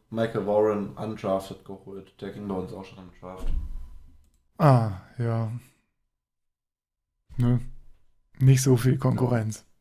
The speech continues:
Speaker 2: bis jetzt. Ja. Äh, Verlierer des Drafts einmal ganz klar Marlon Mack. Also, wer letztes Jahr, wer Marlon Mack nicht verkauft hat, der wird sich da jetzt, äh,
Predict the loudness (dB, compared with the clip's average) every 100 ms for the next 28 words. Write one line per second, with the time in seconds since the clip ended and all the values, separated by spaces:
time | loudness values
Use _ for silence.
0 | -8 -4 -2 -4 -4 -6 -8 _ _ -20
1 | -20 -20 _ _ -2 2 2 0 -10 _
2 | _ 4 6 8 6 6 6 6 8 6
3 | 6 2 4 6 6 2 0 4 6 6
4 | 6 6 4 4 4 6 8 6 6 4
5 | 6 4 4 4 4 0 -8 -2 0 2
6 | 2 2 2 4 4 4 4 4 2 0
7 | -2 -2 -4 -4 -2 2 4 4 4 4
8 | 4 4 2 2 2 2 4 4 4 4
9 | 4 0 -16 -20 -20 -20 _ _ _ _
10 | 4 6 8 4 4 2 4 6 6 4
11 | 4 2 4 6 6 6 6 2